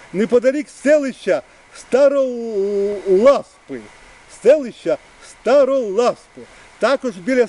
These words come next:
селища Октябрь виявлено три артилерійські установки. На південний схід від Роздольного п'ять сто двадцятиміліметрових гаубиць «Гвоздіка».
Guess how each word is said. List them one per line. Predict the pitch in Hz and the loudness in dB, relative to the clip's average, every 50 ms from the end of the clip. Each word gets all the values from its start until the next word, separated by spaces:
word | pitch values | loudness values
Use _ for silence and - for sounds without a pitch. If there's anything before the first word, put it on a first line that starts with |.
| - - | -2 -4
селища | - 285 294 277 247 208 - - | 0 2 2 2 0 -4 -8 -8
Октябрь | - 247 208 - - - - 240 294 302 247 165 147 - - - - - - - | -6 -6 -6 -6 -8 -2 0 0 2 2 0 -2 -6 -12 -16 -20 -20 -20 -16 -14
виявлено | 156 151 160 214 285 311 294 285 262 220 185 175 156 123 - - - - - - | -10 -4 -2 0 2 2 2 2 0 -2 -4 -6 -8 -10 -10 -16 -20 -20 -12 -6
три | 185 208 294 311 | -4 -2 0 0
артилерійські | 285 247 240 247 240 - - 247 240 247 240 233 240 285 302 302 254 - - - 277 | 0 0 0 -2 -4 -2 -2 -4 -2 -4 -6 -6 -2 0 0 0 0 -2 -4 -2 -2
установки. | 269 269 - - - 269 285 285 277 311 302 262 208 170 - _ _ 127 117 107 - - - - - - | -2 -2 -2 0 2 2 2 2 2 0 -2 -2 -2 -4 -8 _ _ -18 -18 -18 -20 -20 -20 -20 -10 -2
На | 160 196 214 | 0 0 0
південний | - 233 240 240 190 262 302 294 277 262 226 | 0 -2 -6 -4 -2 0 0 0 0 -2 -6
схід | - - - 254 277 294 - - - _ - - _ | -10 -8 -2 0 0 0 0 -2 -10 _ -20 -20 _
від | 160 226 214 180 | -8 -8 -4 -2
Роздольного | 202 220 208 170 147 143 170 254 302 320 302 240 208 170 147 127 110 - - - - - - - - - _ _ _ _ _ _ _ _ _ _ _ _ _ _ | 0 0 0 -2 -4 -4 0 2 2 2 0 0 -4 -4 -6 -6 -6 -8 -14 -20 -20 -20 -20 -20 -20 -20 _ _ _ _ _ _ _ _ _ _ _ _ _ _
п'ять | - 208 240 247 202 - - | -2 0 0 0 -2 -4 -2
сто | - 247 | -2 -2
двадцятиміліметрових | 196 180 240 226 - - 185 - 247 254 240 247 240 247 196 - - 214 240 285 285 247 214 160 - _ _ _ - - - | 0 0 -2 -4 -4 -8 -12 -8 -4 -2 -2 -2 -2 -4 -4 -6 -4 0 2 2 2 0 -4 -8 -10 _ _ _ -20 -14 -12
гаубиць | 156 139 190 262 285 269 262 220 208 247 - - _ _ - - - | -6 -2 0 2 2 2 0 -2 -8 -12 -12 -14 _ _ -20 -20 -12
«Гвоздіка». | 120 143 185 233 240 180 165 165 135 151 233 311 285 - - - | -6 -2 0 0 0 -2 -6 -12 -8 -2 0 0 0 0 -4 -12